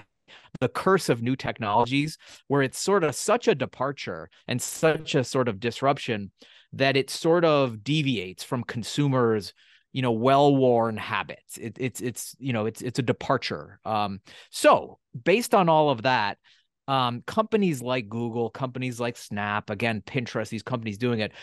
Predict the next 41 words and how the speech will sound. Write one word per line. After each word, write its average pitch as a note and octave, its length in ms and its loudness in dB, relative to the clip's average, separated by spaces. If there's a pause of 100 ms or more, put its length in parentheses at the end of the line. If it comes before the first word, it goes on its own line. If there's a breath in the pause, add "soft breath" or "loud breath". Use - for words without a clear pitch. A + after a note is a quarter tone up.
(120 loud breath)
have C#3+ 140 2
sort C4+ 360 4
of G3+ 100 0
developed B2+ 560 0
these A2+ 460 -4
sort A#2+ 220 0
of, G#2+ 140 -6
uh, B2 220 -4
a B2 240 -4
certain A3+ 220 2
amount F3+ 120 4
of G#2+ 60 -4
traction A#2 540 -2
within A#2 320 -2
their A2+ 180 2
user G#2 380 -4
bases. F#2 600 -8 (380 loud breath)
Um, A2 380 0
you C#3 80 0
know, A#2+ 100 0
the A2 80 -4
Snapchat C#3 760 0
user A#2+ 300 -6
base, G2+ 220 -6
for G#2 160 -6
example, G2+ 400 -8
is A#2+ 80 -8
very C3+ 200 2
camera A2+ 380 0
forward, D2+ 400 -6
so D3 80 -10
they F3+ 140 4
haven't D3+ 240 2
had A2+ 180 -2
any G2+ 160 -4
trouble. E2+ 480 -4 (260 loud breath)
But D#3+ 160 4
for A#3 140 6
a G3 60 6
general D#3+ 560 4
audience, A#2 640 -2